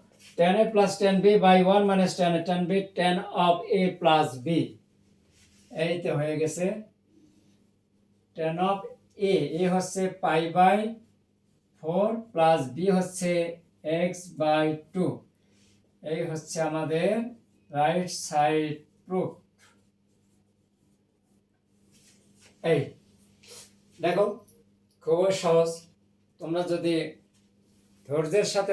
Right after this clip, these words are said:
মনোযোগ সহকারে যদি দেখো বা চেষ্টা করো, আশা করব তোমাদের কোনো সমস্যা হবে না। আর সেই সাথে যদি তোমাদের সূত্রগুলো যদি একটু ক্লিয়ার থাকে, ভালো জানা থাকে, তাহলে ইনশাল্লাহ কোনো সমস্যা নেই।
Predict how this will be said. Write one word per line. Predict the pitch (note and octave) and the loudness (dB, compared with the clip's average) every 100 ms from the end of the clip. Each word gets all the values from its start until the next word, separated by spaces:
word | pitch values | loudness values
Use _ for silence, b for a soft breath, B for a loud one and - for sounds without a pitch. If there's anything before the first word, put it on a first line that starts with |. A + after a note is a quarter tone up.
| F3 | 0
মনোযোগ | E3+ F3 E3+ F3+ F3 | 0 0 -2 -2 0
সহকারে | E3+ E3+ F3+ E3 D#3 | 0 0 0 0 0
যদি | D#3 D3+ | 0 0
দেখো | D3+ D3 F3 E3 | -2 2 2 2
বা | D3+ - | 0 0
চেষ্টা | F#3 - G#3+ | -2 2 2
করো, | E3+ C3+ - b b b b _ _ _ _ - D3 | 4 2 -2 b b b b _ _ _ _ -8 -4
আশা | G#3+ A3 | 0 6
করব | G#3 F#3 F#3 | 6 4 2
তোমাদের | E3+ F3 E3+ D#3+ D3+ F3 | 4 4 4 2 2 0
কোনো | G3+ A#3 A3+ | 4 6 4
সমস্যা | G3 F#3 - F3+ D#3 D3 | 0 -2 0 2 2 2
হবে | D3 C#3+ C3+ C#3 | 2 2 0 0
না। | C#3 - _ b b b D3 | -4 -8 _ b b b -8
আর | D3 - | -6 2
সেই | G3+ G#3 | 2 2
সাথে | G#3+ G#3+ G3+ | 0 0 2
যদি | G3 F#3+ | 0 0
তোমাদের | F3+ F3+ F#3 F3 | -2 0 0 -2
সূত্রগুলো | G3 G3 G3+ F3+ F3 E3+ | -6 -4 -2 0 0 0
যদি | E3 D#3+ | 0 0
একটু | D#3+ E3+ D#3 D3+ B B B - | 0 0 0 -2 B B B -6
ক্লিয়ার | D#3+ F3 - D#3+ | 0 0 0 -2
থাকে, | D#3+ D#3+ E3 E3 b b b b C#3 | 2 4 4 0 b b b b -2
ভালো | D3+ D3+ D3 | 0 0 2
জানা | E3 G3 F#3+ | 2 2 0
থাকে, | E3 F3+ F#3 - _ - | 0 -2 -4 -12 _ -6
তাহলে | C#3+ D3+ D3+ | -2 0 -2
ইনশাল্লাহ | D3 D3+ C#3+ C3+ - | -2 -2 -2 -4 -4
কোনো | G3 G3 - | -2 -2 -2
সমস্যা | D#3+ C3 C3+ | -4 -4 -8
নেই। | B2 | -10